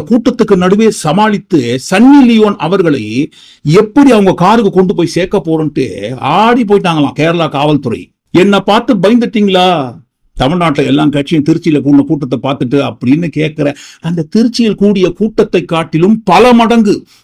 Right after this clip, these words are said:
பல மடங்கு பாருங்க, இரண்டாயிரத்தி பதினேழாம் ஆண்டிலேயே நடிகை சன்னி லியோனை பார்ப்பதற்காக கொச்சியில் கூடிய கூட்டம் இது. அப்ப எப்படிங்க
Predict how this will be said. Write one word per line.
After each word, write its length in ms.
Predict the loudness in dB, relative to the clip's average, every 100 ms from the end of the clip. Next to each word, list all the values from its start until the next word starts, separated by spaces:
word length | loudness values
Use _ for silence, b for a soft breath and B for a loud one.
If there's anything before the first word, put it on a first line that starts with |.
| -4
பல 200 | 0 2
மடங்கு 320 | 0 0 0 2
பாருங்க, 260 | 0 0
இரண்டாயிரத்தி 540 | 2 2 2 0 0 -2
பதினேழாம் 460 | 0 0 2 0 2
ஆண்டிலேயே 480 | 2 2 0 0 -6 -6 -4
நடிகை 280 | -2 0 -2
சன்னி 240 | 0 2 4
லியோனை 300 | 4 2 0
பார்ப்பதற்காக 720 | -2 -4 -4 -4 -4 -4 -6 b b 0
கொச்சியில் 440 | 0 2 2 2 0
கூடிய 240 | 0 2 0
கூட்டம் 380 | 0 2 2 2
இது. 140 | -2 -10 _ -8
அப்ப 180 | -2 -2
எப்படிங்க 340 | -2 -2